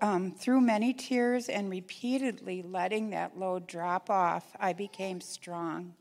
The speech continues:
I could say so much more about this.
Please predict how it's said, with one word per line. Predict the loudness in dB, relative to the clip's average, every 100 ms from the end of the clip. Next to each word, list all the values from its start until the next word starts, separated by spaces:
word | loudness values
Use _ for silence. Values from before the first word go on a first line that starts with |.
| _ -20 -20 -20 2 6
I | 6
could | 6 2
say | 0 2 2
so | 2 -4 2 8 10 8
much | 6 0 -4 -6
more | -2 0
about | 0 0 -2 -2
this. | -8 -6 -10